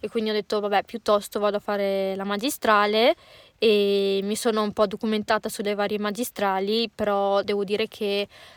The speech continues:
a parte la magistrale, io volevo vedere proprio anche la città che offrisse di più, ok? Va bene vedere ovviamente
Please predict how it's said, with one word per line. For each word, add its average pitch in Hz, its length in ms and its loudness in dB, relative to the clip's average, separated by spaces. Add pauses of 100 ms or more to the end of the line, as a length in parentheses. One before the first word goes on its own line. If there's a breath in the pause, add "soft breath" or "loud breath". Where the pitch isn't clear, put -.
a 226 120 0
parte 247 360 6
la 240 100 6
magistrale, 220 600 2
io 220 140 2
volevo 202 240 -2
vedere 196 320 -2
proprio 208 260 -6
anche 202 320 -4
la 196 100 -2
città - 520 0
che - 140 -10
offrisse - 580 -8
di 180 120 -8
più, 196 280 -6 (140)
ok? 196 340 -4 (600 loud breath)
Va 226 180 8
bene 294 640 8
vedere 226 500 6
ovviamente 220 960 0